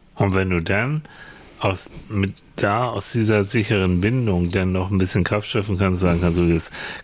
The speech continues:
kümmere ich mich auch mal um mich selbst, ohne ein schlechtes Gewissen zu haben. Heißt nicht egoistisch jetzt, ego-shooter-mäßig durch die Gegend laufen, aber ich achte darauf, dass ich, ähm,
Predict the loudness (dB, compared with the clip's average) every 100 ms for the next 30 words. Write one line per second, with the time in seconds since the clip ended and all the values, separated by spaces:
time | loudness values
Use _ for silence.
0 | 0 2 2 -2 -2 -4 -2 -4 -2 -2
1 | 0 0 0 -2 0 0 0 -6 -8 -16
2 | -10 0 2 4 2 0 -2 -2 -2 -2
3 | 0 0 0 0 -2 -2 -2 -4 -8 -18
4 | -20 -8 -4 0 -2 -2 -4 0 0 0
5 | 0 -2 0 -2 -2 -4 -4 -2 -2 0
6 | 0 0 -2 -4 -4 -4 -4 -2 -2 -2
7 | 0 0 2 0 -2 -14 -12 -8 -8 -8
8 | -12 -18 -14 -12 -12 -14 -6 -4 0 0
9 | 0 0 0 0 -2 0 -2 -2 -4 -6
10 | -4 0 2 2 0